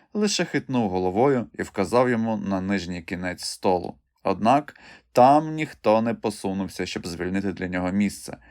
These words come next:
Коли він проходив повз ряди їдоків, слуги Сакси навмисне розставляли лікті і, здвигаючи плечима,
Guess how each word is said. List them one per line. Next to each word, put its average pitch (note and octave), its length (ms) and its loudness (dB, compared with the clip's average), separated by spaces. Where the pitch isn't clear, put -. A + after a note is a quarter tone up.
Коли G2+ 220 2
він G#2+ 360 2
проходив A#2 440 2
повз A2+ 280 0
ряди A#2 520 0
їдоків, G2+ 760 -4
слуги A2 540 0
Сакси A#2+ 640 0
навмисне A2+ 800 2
розставляли A#2 540 2
лікті G2+ 640 -4
і, G#2 80 -4
здвигаючи G2+ 720 2
плечима, B2+ 680 -4